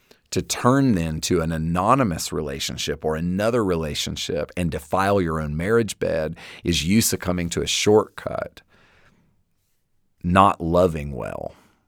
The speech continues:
And this is what happens when we check out.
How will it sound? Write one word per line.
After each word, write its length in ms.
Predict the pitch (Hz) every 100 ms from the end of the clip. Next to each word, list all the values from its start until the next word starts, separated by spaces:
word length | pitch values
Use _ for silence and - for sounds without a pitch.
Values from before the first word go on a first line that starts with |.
| _ _ _ _ _ _ _ _ _ _ _ -
And 180 | 101 98
this 160 | 117
is 100 | 156
what 140 | 165 -
happens 420 | 90 92 98 87
when 140 | 87
we 140 | 85 80
check 400 | - 104 101 -
out. 580 | 82 76 - - -